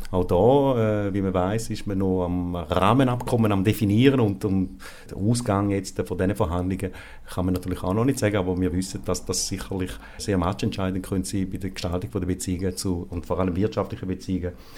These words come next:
äh, zu unserem wichtigsten Handelspartner, also der E U. Die Ereignisse können natürlich die Rahmenbedingungen extrem erschweren, das ist ja so.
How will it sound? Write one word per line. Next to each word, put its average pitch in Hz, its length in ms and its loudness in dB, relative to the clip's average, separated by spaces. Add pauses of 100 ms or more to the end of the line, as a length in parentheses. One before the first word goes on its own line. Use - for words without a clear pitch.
(120)
äh, 101 80 -6
zu 101 120 -2
unserem 92 200 0
wichtigsten 92 460 -2
Handelspartner, 90 760 0
also 80 220 -2
der 95 340 0
E 127 80 4
U. 117 220 6 (720)
Die 180 60 2
Ereignisse 180 440 4
können 151 120 6
natürlich 151 240 0
die 123 80 -2
Rahmenbedingungen 135 640 2
extrem 120 640 2
erschweren, 123 580 4
das 101 160 -2
ist 156 140 -2
ja - 80 0
so. 131 180 4